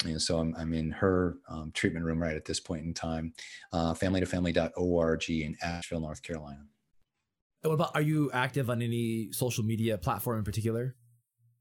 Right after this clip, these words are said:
Speaker 1: No, not <laughs> at this point in time. We're, we're working on it. It, it's more, um, you know, a lot of my work has been focused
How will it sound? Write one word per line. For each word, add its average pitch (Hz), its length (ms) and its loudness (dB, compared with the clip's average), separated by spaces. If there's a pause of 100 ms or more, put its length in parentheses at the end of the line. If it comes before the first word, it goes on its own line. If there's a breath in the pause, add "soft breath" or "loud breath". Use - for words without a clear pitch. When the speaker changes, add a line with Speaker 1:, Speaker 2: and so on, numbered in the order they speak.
(3250 loud breath)
Speaker 1:
No, 107 1000 12 (180)
not 107 300 10
<laughs> - 20 4
at - 120 8
this - 280 8
point 127 300 8
in 127 80 10
time. 123 500 10 (120)
We're, 120 340 8
we're 123 140 12
working 113 420 8
on 85 220 6
it. 82 180 0
It, 110 220 6
it's 110 320 4
more, 123 400 10 (400 loud breath)
um, 92 760 6
you 101 140 2
know, 95 300 4
a 92 60 0
lot 117 260 4
of 123 60 8
my 98 380 6 (280)
work 78 480 -4 (100)
has 82 320 -4
been 85 160 -2
focused 85 500 -2